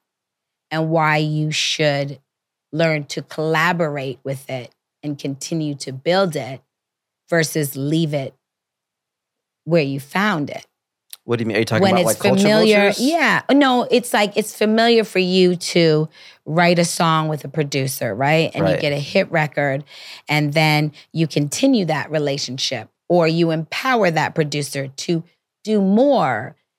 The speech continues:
Speaker 1: produce more, receive
Speaker 2: And they have
Speaker 1: more.
Speaker 2: points.
Speaker 1: And that, yes.
Speaker 2: Yeah.
Speaker 1: But beyond the points, our why is still miscommunicated, right? 'Cause it's not everybody. You would have to really know how you impact an artist and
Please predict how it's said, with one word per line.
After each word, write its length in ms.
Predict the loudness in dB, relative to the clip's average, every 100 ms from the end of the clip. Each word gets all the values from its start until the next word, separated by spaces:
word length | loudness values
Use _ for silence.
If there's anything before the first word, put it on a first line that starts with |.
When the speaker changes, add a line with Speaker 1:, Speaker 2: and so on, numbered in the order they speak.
| _
Speaker 1:
produce 480 | -2 2 2 2 0
more, 280 | 0 2 2
receive 380 | 0 -2 2 4
Speaker 2:
And 80 | 4
they 40 |
have 140 | 4 4
Speaker 1:
more. 120 | 4
Speaker 2:
points. 560 | 4 2 -2 -8 -4
Speaker 1:
And 220 | 0 2 2
that, 100 | 4
yes. 340 | 4 2 -4
Speaker 2:
Yeah. 240 | -2 -2 -2 -10 _
Speaker 1:
But 220 | 0 2
beyond 640 | 2 2 2 2 4 4 2
the 80 |
points, 760 | -2 -6 0 2 4 2 0 -8 _ 0
our 220 | 2 4
why 520 | 4 4 4 4 4 4
is 140 | 2 0
still 580 | -2 2 4 4 2 0
miscommunicated, 1300 | 2 2 2 -2 -4 -2 0 0 -4 -2 -2 -2 -4 -2
right? 380 | 0 2 0 -2
'Cause 180 | -4 -2
it's 160 | -2 -2
not 200 | 0 0
everybody. 480 | 0 2 2 2 0
You 140 | 0 0
would 100 | 2
have 180 | 0 0
to 100 | -2
really 400 | 0 2 4 4
know 320 | 2 2 2
how 360 | 0 0 2 2
you 240 | 2 0
impact 580 | 0 -4 -2 -4 -4 -4
an 100 | -4
artist 340 | -2 -4 -6
and 140 | -8